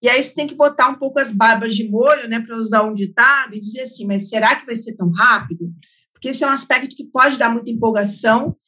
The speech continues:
é, e às vezes passar do ponto, e pode dar também uma coisa que a, a Nayara colocou: falatório, tá? Mercúrio com Júpiter dá muito falatório também. Numa semana animada, sociável, né?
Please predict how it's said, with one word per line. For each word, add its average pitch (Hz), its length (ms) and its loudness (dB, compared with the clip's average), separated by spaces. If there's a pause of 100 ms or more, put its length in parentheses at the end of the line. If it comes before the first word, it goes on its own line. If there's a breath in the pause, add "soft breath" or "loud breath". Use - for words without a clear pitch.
(540)
é, 220 300 4
e 254 280 -10
às 233 140 2
vezes 262 180 0
passar 262 420 0
do 226 200 -8
ponto, 226 640 0 (600)
e 262 80 -6
pode 302 420 2
dar 285 200 0
também 294 220 -2
uma 294 140 -4
coisa 294 260 -4
que 302 140 -4
a, 269 400 -2
a 247 40 -8
Nayara 262 420 -2
colocou: 277 560 -4 (120)
falatório, 233 840 2
tá? 214 280 0
Mercúrio 254 500 -10
com 233 140 -6
Júpiter 226 480 -2
dá 233 140 4
muito 220 260 -4
falatório 226 720 -2
também. 240 460 -2 (240 soft breath)
Numa 339 180 4
semana 302 400 0
animada, 254 800 0
sociável, 226 960 0
né? 285 240 -4